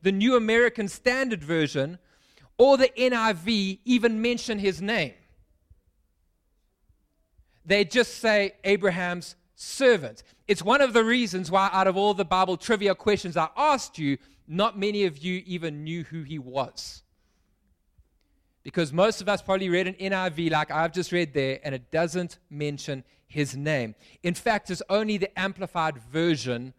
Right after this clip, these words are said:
that refers to him by name.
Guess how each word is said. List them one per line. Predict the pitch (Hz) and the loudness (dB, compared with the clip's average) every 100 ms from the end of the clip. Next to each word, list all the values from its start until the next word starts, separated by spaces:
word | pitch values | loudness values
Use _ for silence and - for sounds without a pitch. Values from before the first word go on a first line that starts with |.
| _ _ _ _ _ _ | _ _ _ _ _ _
that | 147 143 | -4 -2
refers | 156 - 147 139 | -4 -2 -2 -2
to | - 117 | -8 -16
him | 92 _ _ _ _ _ | -20 _ _ _ _ _
by | 131 131 | -6 -6
name. | 127 123 101 | -2 -4 -6